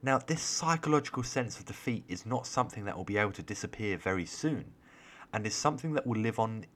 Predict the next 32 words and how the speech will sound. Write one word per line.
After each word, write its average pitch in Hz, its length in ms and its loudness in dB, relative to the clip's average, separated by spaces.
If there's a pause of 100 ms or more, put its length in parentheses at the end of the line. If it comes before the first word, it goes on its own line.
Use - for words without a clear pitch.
(100)
in 110 160 -2
the 104 80 -2
minds 107 380 -4
of 87 140 -4
many 92 280 -2
Armenians. 92 680 -2 (540)
And 110 200 -2
this 147 360 0
is - 160 -8
hugely 180 580 -4
dangerous 131 520 -2
because - 440 -2 (540)
this 175 160 4
conflict - 480 0
is 92 120 -6
much - 300 4
to - 80 -12
do 135 140 2
about 117 200 0
history - 540 -6 (320)
and 104 100 -2
a 101 60 -4
sense - 300 -6
of 110 80 -8
defeat - 540 -2 (420)
than 110 140 0
it - 80 -8
is 127 180 4
to - 80 -2
do 113 120 -2
about 90 240 -2
the 110 120 -4